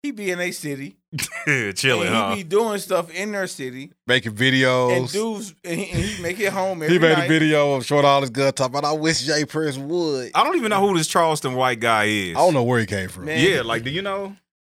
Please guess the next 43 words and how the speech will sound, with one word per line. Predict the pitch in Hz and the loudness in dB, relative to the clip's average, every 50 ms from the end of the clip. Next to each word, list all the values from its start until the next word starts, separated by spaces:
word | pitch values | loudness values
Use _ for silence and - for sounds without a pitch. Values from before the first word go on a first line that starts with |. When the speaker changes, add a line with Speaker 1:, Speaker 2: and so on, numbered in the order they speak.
| _ - | _ -12
Speaker 1:
He | 156 143 | -12 -12
came, | 143 - - 165 156 151 151 147 139 - _ _ _ - | -14 -14 -12 -10 -8 -8 -8 -10 -12 -16 _ _ _ -8
uh, | 127 139 143 143 139 139 135 131 131 _ _ _ _ _ _ _ _ _ _ _ _ _ _ _ | -4 -2 -2 0 0 -2 -4 -6 -8 _ _ _ _ _ _ _ _ _ _ _ _ _ _ _
he, | - 135 175 170 - _ _ _ - | -18 -18 -18 -18 -20 _ _ _ -16
uh, | 131 143 | -14 -12
he, | 151 185 - - _ - | -12 -12 -14 -14 _ -8
well, | 160 170 | -6 -6
he | 185 240 294 | -6 -6 -8
got | 247 170 180 170 160 147 | -4 -2 0 0 0 0
out | 160 170 175 165 151 - 113 117 | 2 2 2 2 0 -4 -8 -14
just, | 113 127 139 135 139 139 - _ 123 | -10 -8 -6 -6 -8 -10 -14 _ -14
he | 143 196 202 | -14 -12 -10
made, | 185 160 156 139 127 - | -8 -8 -8 -8 -8 -10
he | 139 170 | -12 -12
was | 165 147 135 123 | -12 -12 -12 -12
known | 120 120 131 139 147 143 131 120 110 107 110 _ _ _ | -10 -8 -8 -8 -8 -8 -10 -10 -12 -16 -18 _ _ _
Speaker 2:
Uh-huh. | 135 120 113 117 113 110 107 104 - | -2 -2 0 0 -2 -4 -6 -6 -6
Speaker 1:
by | 113 113 117 | -8 -8 -8
talking | - - 135 123 120 120 - 117 | -8 -8 -8 -8 -8 -8 -12 -16
about, | 104 101 101 110 110 110 104 90 87 | -18 -16 -12 -10 -10 -10 -10 -12 -14
like, | 101 98 98 95 87 76 - _ _ | -14 -16 -16 -16 -18 -20 -20 _ _
Speaker 2:
<clears throat> | - - - | -14 -10 -8
Speaker 1:
I | 147 147 139 131 101 90 82 _ _ _ - 127 - | -6 -6 -6 -6 -6 -8 -12 _ _ _ -14 -14 -12
think | 226 233 254 | -12 -14 -14
he, | 277 - _ _ _ _ _ _ - | -16 -18 _ _ _ _ _ _ -12
like, | 131 131 117 113 | -12 -12 -10 -12
like, | - 110 107 101 | -12 -14 -12 -12
snitching | - - - 117 120 131 135 135 - 135 127 127 123 | -12 -12 -12 -12 -10 -10 -10 -12 -12 -14 -16 -16 -18
stuff | - - - 117 120 120 120 120 120 120 - 110 | -20 -16 -14 -12 -10 -8 -8 -8 -10 -12 -14 -18
and | 101 95 90 87 87 95 | -20 -20 -20 -20 -20 -18
doing | 120 120 123 120 120 120 | -16 -16 -14 -14 -14 -14
stuff | - 131 120 120 | -14 -16 -16 -14
like | 123 113 113 113 _ _ | -14 -14 -14 -16 _ _
this, | 123 120 120 120 113 - | -12 -10 -10 -10 -10 -12
and | 113 95 98 | -16 -18 -16
then | 104 120 | -16 -14
he | 131 107 | -14 -14
got | 110 113 110 101 95 90 | -12 -10 -10 -10 -12 -14
beef | 104 117 113 113 - | -16 -16 -16 -16 -16
with | 117 107 | -16 -18
a | 107 | -16
couple | - - 117 117 123 113 104 | -14 -14 -16 -14 -16 -18 -20
people. | - - 117 110 117 _ 113 110 110 110 | -18 -18 -18 -18 -18 _ -16 -16 -16 -16